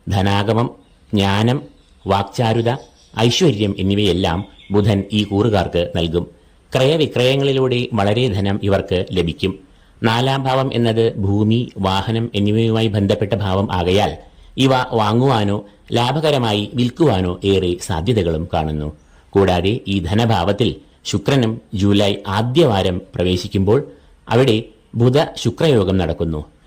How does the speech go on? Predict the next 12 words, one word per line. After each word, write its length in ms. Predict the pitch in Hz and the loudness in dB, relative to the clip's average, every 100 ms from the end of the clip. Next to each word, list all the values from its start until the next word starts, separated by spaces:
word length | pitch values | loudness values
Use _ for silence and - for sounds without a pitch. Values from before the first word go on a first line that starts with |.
| - | -6
ഇത് 320 | 104 98 95 - | 0 4 2 2
അതിവിശേഷമായ 920 | 104 143 107 104 117 151 110 87 82 - - | 0 0 0 0 0 2 2 0 -2 -6 0
യോഗം 400 | 92 85 80 80 | 2 2 -2 -4
ആകുന്നു. 380 | 90 78 78 76 - - - - - - _ - - - - - - | -4 -2 -4 -6 -12 -20 -20 -20 -20 -20 _ -20 -20 -20 -20 -16 -4
നാലാമതായി 800 | 131 139 151 151 117 92 110 117 | 0 2 2 2 2 0 -4 -2
ബുധന്റെ 360 | 107 110 107 | 0 2 2
ഈ 180 | 107 107 | 0 2
രാശിമാറ്റം 640 | 98 95 98 95 90 135 - | 0 0 -2 -2 -2 -4 -2
ഏറ്റവും 600 | 113 - - 151 160 139 | -4 -6 -4 0 2 2
നേട്ടങ്ങൾ 420 | 98 110 110 104 | 2 2 2 2
നൽകുക 480 | 98 87 82 87 - | 2 0 0 -2 -2
കന്നിക്കൂറുകാർക്കാണ്. 920 | 107 131 180 101 87 85 78 85 78 | 2 2 4 2 2 0 0 -2 -4